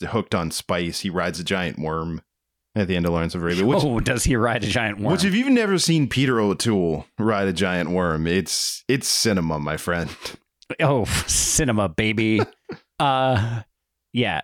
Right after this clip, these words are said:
Speaker 2: this, um,
Speaker 1: That's, of course, Peter O'Toole from former S L P film Phantoms.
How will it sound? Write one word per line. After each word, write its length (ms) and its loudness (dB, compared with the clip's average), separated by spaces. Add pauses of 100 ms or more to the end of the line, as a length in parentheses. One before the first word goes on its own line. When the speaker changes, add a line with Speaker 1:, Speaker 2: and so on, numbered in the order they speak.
Speaker 2:
this, 400 0
um, 800 2 (880)
Speaker 1:
That's, 240 0
of 140 0
course, 200 2
Peter 300 2
O'Toole 480 4
from 480 2
former 880 2
S 240 0
L 160 2
P 260 -2
film 440 0
Phantoms. 840 -6